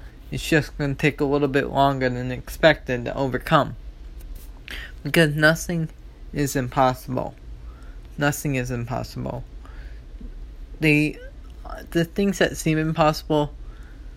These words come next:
are just gonna take a little bit longer to get through or to achieve. That's the thing, is that nothing is impossible. And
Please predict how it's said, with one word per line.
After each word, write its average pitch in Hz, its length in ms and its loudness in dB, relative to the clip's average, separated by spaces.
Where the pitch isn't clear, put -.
are 143 100 6
just 139 320 0
gonna 147 160 2
take 151 240 2
a 147 60 0
little 139 200 4
bit 135 220 4
longer 131 580 4
to 139 80 -6
get 151 280 8
through 120 380 2
or 139 180 4
to 135 160 4
achieve. 139 640 2
That's 143 280 4
the 143 100 0
thing, 135 580 2
is 135 120 -2
that 143 160 4
nothing 143 400 2
is 143 160 0
impossible. 127 800 0
And 135 340 4